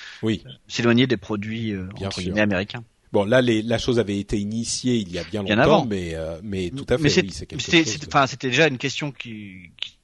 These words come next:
Speaker 2: qui était, euh, posée en ces termes il y a
Speaker 1: Hmm.
Speaker 2: longtemps.
Speaker 1: Tout à fait, tout à fait, ouais. Euh, alors, l'Union européenne, euh, a obtenu des concessions de, euh,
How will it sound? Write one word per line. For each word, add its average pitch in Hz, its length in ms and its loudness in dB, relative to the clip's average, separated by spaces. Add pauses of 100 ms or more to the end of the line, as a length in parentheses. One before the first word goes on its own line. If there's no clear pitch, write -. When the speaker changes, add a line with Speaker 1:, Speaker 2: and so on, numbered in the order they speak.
(140)
Speaker 2:
qui - 100 -12
était, 151 400 4
euh, 101 140 -6
posée 117 500 -4
en 101 180 -10
ces 113 140 -8
termes 110 380 -6
il 104 80 -6
y - 20 -4
a 95 40 -6
Speaker 1:
Hmm. 87 40 -8
Speaker 2:
longtemps. 110 200 -12
Speaker 1:
Tout 131 140 -2
à 143 100 4
fait, 117 160 0
tout 98 160 -8
à 104 80 -2
fait, 73 160 -12
ouais. - 120 -18 (800)
Euh, 135 360 12 (500)
alors, 120 460 4
l'Union 147 480 -4
européenne, 123 880 -2
euh, 104 280 -2 (120)
a 113 240 -2
obtenu 143 380 -6
des - 120 -6
concessions 151 840 -6 (200)
de, 92 440 -4
euh, 82 100 -12